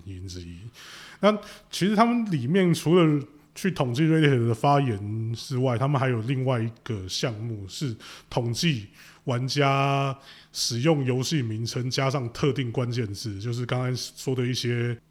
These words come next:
破解啦、嘲讽啦，然后因为犯规被 ban 掉的玩家啦，就是来计算在 Google 上面的统-，搜寻次数。那里面有一个很特殊的现象是，在前面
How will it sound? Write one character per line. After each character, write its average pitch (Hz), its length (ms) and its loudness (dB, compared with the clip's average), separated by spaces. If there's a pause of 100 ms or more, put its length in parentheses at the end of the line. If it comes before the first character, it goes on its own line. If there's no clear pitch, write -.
(200)
破 143 180 4
解 101 220 -4
啦、 104 580 -4
嘲 117 320 -4
讽 101 280 -4
啦， 101 360 -8 (380)
然 117 100 -6
后 127 160 -2
因 147 160 0
为 147 180 8
犯 147 300 2
规 139 180 4
被 139 140 2
ban 131 260 0
掉 131 160 0
的 120 80 0
玩 107 240 -4
家 110 280 -2
啦， 98 360 -8 (140)
就 127 140 -4
是 120 240 -4 (320)
来 117 180 -2
计 127 320 -2
算 117 220 0 (340)
在 151 180 4
Google 143 340 0
上 131 160 0
面 131 140 0
的 113 80 0
统-， 95 320 -8
搜 - 260 -4
寻 104 200 -6
次 107 220 -8
数。 95 260 -10 (220)
那 170 340 6
里 151 160 2
面 180 180 4
有 156 160 6
一 160 60 4
个 165 120 4
很 135 240 0
特 170 240 2
殊 156 220 -2
的 139 140 2
现 139 260 -2
象 131 260 -2
是， 123 320 -6 (280)
在 208 160 8
前 160 240 4
面 131 520 4